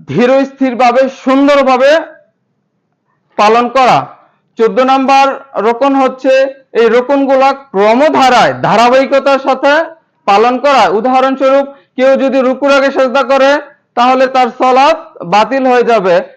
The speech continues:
এমনকি কেউ যদি ভুলক্রমে সিজদা করে রুকুর আগে, তাহলে তাকে পুনরায় রুকু করে তারপরে সিজদা করতে হবে। পরিশেষে আমরা বলতে চাই, এই ছিল আমাদের চোদ্দটি সালাতের রুকন। আমাদেরকে আল্লাহ তাআলা যেন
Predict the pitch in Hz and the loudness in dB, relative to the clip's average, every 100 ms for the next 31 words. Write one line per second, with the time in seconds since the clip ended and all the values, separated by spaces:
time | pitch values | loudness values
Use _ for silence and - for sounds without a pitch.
0 | _ - 202 262 285 285 285 277 277 247 | _ -4 0 0 -2 -4 -4 0 0 0
1 | 240 240 156 233 254 247 277 277 285 277 | -4 -4 -2 -2 -2 -2 0 0 -2 -2
2 | 277 254 220 277 269 269 277 302 - 233 | -4 -4 -2 -2 0 0 2 0 -2 -4
3 | 233 269 269 277 285 262 269 254 247 254 | -2 0 0 0 -2 0 0 0 -2 -4
4 | - 240 247 269 277 262 254 277 269 269 | -4 -4 -2 0 0 0 -4 -6 -2 0
5 | 269 - 214 226 247 247 233 202 254 247 | 0 0 -2 -2 -4 -4 -8 -6 -2 -2
6 | 240 285 339 - - _ _ _ _ 214 | -2 0 0 -2 -20 _ _ _ _ -2
7 | 220 214 131 - _ _ _ _ _ _ | 0 0 -2 -8 _ _ _ _ _ _
8 | _ _ _ _ _ - 226 247 277 285 | _ _ _ _ _ -2 -2 0 -2 0
9 | 277 262 254 254 254 254 277 269 277 277 | 0 0 0 0 0 0 -2 0 0 0
10 | - 240 240 269 262 254 254 233 254 233 | -2 -4 -2 0 2 2 0 0 0 0
11 | - - 220 190 254 269 277 285 - _ | -6 -4 -4 -2 -4 -2 -4 -6 -16 _
12 | _ 247 247 247 247 247 247 277 285 294 | _ -2 0 0 0 0 -2 0 0 -2
13 | - _ _ _ _ _ _ _ _ _ | -10 _ _ _ _ _ _ _ _ _
14 | _ 196 220 254 254 254 262 233 254 262 | _ -4 0 0 0 0 0 2 2 0
15 | 254 254 254 262 233 254 | 2 2 2 2 2 0